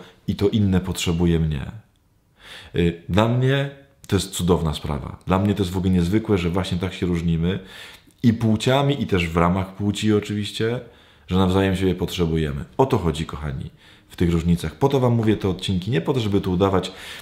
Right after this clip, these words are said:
Ja strasznie kocham te wszystkie komentarze, które tam się pojawiają. Ym, no ale jeśli to ma mieć znamiona naukowości, to powinny być i tak dalej.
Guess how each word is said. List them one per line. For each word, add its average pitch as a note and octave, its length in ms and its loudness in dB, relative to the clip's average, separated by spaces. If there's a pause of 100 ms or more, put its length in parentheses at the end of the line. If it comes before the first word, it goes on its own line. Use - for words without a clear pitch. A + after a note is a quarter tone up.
(120)
Ja F#2 60 0
strasznie A2+ 340 2
kocham G#2 280 2
te F2+ 100 0
wszystkie G2 240 0
komentarze, F2+ 480 2
które F2 160 -2
tam E2+ 120 0
się E2+ 120 -4
pojawiają. F#2 640 4 (540)
Ym, F2+ 260 4
no G#2 200 4
ale G2+ 240 6
jeśli A#2 360 4
to A2 80 2
ma G#2 100 4
mieć G2+ 180 2
znamiona G2 340 2
naukowości, G2+ 760 2
to G2+ 60 -2
powinny F#2+ 360 0
być F2+ 240 0
i F#2 80 -4
tak E2+ 200 0
dalej. C#2+ 320 -2